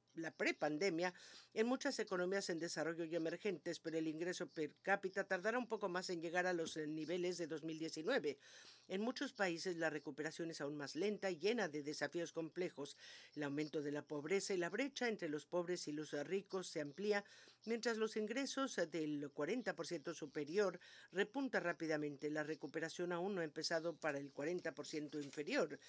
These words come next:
El resultado ha sido un aumento marcado en la pobreza mundial, con casi cien millones de personas adicionales que viven en pobreza extrema y con varios, eh, cientos de millones nuevos pobres que utilizan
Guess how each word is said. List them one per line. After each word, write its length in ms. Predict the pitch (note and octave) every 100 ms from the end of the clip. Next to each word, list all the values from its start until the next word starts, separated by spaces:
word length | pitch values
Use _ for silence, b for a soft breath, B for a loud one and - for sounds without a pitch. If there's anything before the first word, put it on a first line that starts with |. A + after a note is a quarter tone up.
| B B -
El 100 | G3
resultado 560 | G#3+ A3 G#3+ B3+ B3+
ha 60 | A#3
sido 300 | - F#3+ F#3+
un 120 | F3
aumento 520 | D3+ C#3+ G3 G3 D#3+
marcado 440 | D3 D3+ - F3+ E3
en 80 |
la 120 | D#3 -
pobreza 400 | D3+ D#3 E3 D3
mundial, 400 | D3 E3 F#3+ F#3 B B B _
con 160 | A3+ A3
casi 300 | A#3+ A3+ A#3+
cien 500 | - D4 C#4 C4+ F#3+
millones 400 | E3 F#3 F#3 F3
de 100 | E3+
personas 600 | D#3+ C#3 - E3 E3+ D#3
adicionales 540 | C#3+ D3 D3 E3+ E3+
que 100 | -
viven 320 | D#3 E3 E3
en 120 | D3+ C#3
pobreza 480 | D3 C#3+ F3 -
extrema 520 | C#3+ - F#3 G3 G3+ G3+ B B B -
y 140 | G#3+
con 220 | A3 A3
varios, 440 | A#3+ A#3+ B3+ A3+ -
eh, 120 | D#3+
cientos 520 | - F#3 F#3+ F#3 E3
de 200 | E3+ D3
millones 400 | D3 D3 F3+ E3+
nuevos 320 | F3 D#3 E3
pobres 400 | - F#3 F3 F#3
que 80 | -
utilizan 680 | D#3+ E3 F3 G#3+ - D3+